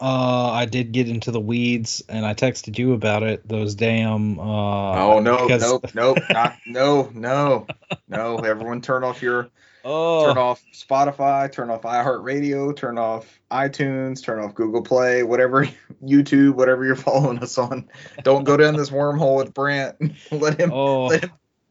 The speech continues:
Speaker 2: do it to himself.
Speaker 1: So I literally almost spent, like, what is it, like, two hundred and sixty some dollars on that damn,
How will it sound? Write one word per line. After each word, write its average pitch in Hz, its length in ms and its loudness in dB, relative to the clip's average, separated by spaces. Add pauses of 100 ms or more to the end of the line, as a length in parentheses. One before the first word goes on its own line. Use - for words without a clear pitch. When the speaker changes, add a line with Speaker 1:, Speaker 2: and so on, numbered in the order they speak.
(100)
Speaker 2:
do 156 160 -2
it 156 100 -2
to 165 100 -2
himself. 135 560 -2 (460)
Speaker 1:
So 139 280 0
I 131 180 0
literally 131 580 -2
almost 120 420 -10
spent, 117 440 -6
like, 101 340 -6 (500)
what 110 140 -12
is 98 120 -12
it, 98 100 -10
like, 95 200 -10
two 117 200 -4
hundred 117 260 2
and 104 120 -4
sixty 113 360 -6
some 113 220 -6
dollars 110 420 -2
on 104 100 -4
that 101 180 -4
damn, 101 460 -4